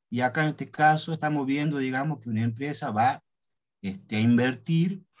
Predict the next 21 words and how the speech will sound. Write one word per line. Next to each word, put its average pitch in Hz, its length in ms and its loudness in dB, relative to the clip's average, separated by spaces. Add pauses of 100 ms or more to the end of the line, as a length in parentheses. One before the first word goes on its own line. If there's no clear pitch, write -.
para 110 220 -2
ampliar 131 400 -2
sus - 180 -12
talleres, 113 460 -2
por 104 180 -8
ejemplo, 95 420 -6 (560)
que 113 80 -6
tiene 139 220 0
que 120 100 -4
ver 131 240 0
con 107 160 -2
el 95 120 0
rubro 117 340 -4
principal 107 400 -6
de 104 60 -2
la 101 80 -2
empresa. 98 460 -8 (500)
Pero 123 140 -2
es 160 120 0
simplemente 160 480 0
un, 107 440 -4